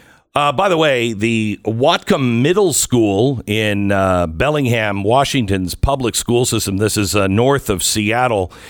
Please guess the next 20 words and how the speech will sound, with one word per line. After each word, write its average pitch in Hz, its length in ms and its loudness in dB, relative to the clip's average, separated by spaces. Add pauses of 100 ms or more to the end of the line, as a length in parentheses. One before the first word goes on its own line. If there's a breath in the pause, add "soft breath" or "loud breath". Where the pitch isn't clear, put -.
(220 loud breath)
it 160 160 0
was 170 180 0
awarded 151 560 2
the 110 220 -2
Gender 165 580 0
Sexuality 160 1000 0
Alliance 135 720 2
Club, 69 540 -2 (360 loud breath)
uh, 95 680 2
the 98 520 -2
Think 160 580 -2
Big 160 500 0
competition. 120 1040 -2 (380 soft breath)
They, 113 420 0 (580)
they 98 280 0
won 147 380 2
that 117 400 0 (340)
award 117 460 2
of 95 100 0
whatever 113 340 2